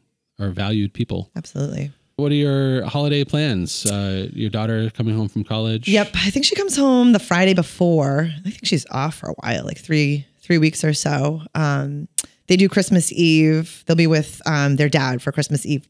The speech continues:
Speaker 2: but I invited myself over to their house on Christmas Eve, which it was actually very happily received. Um, so we're all, me and Tom are gonna go over there, and we're all gonna spend Christmas Eve together 'cause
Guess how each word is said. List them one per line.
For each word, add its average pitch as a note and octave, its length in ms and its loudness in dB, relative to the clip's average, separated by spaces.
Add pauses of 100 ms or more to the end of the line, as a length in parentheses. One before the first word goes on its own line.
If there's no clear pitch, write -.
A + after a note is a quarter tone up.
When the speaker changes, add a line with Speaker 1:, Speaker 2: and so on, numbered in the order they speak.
Speaker 2:
but F3+ 380 -2 (460)
I D#3 60 0
invited D3 280 -2
myself D3 280 -2
over A3+ 340 -2 (680)
to F3 80 2
their E3+ 120 4
house F3+ 180 2
on G3+ 100 4
Christmas A3+ 320 2
Eve, C4+ 220 6
which G3+ 240 4
it G#3+ 60 6
was F#3+ 120 4
actually F#3 260 2
very E3 440 4 (400)
happily E3 400 4
received. D3+ 640 0
Um, D3 300 2
so F3 140 4
we're F3 140 6
all, D#3+ 220 2
me E3 160 4
and E3 80 4
Tom D#3 160 4
are - 20 4
gonna D3+ 140 4
go D#3 100 4
over C#3+ 100 2
there, D3 420 2
and C#3+ 200 0 (320)
we're G3+ 80 0
all G#3 140 2
gonna G3 120 2
spend D#3+ 340 0
Christmas D3+ 280 -2
Eve C3+ 120 -2
together - 380 -4
'cause - 420 -4